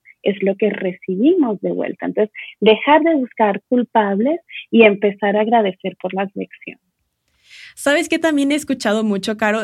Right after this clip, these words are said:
Speaker 2: esa parte de que es más fácil superar a alguien, a una ruptura, cuando te agarras como de, eh,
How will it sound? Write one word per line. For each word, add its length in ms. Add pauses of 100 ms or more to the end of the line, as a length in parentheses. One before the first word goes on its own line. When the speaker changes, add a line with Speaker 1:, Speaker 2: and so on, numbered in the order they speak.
Speaker 2:
esa 320
parte 440
de 360
que 200
es 120
más 360
fácil 520
superar 840
a 300
alguien, 400
a 60
una 200
ruptura, 480 (260)
cuando 260
te 80
agarras 440
como 300
de, 420
eh, 460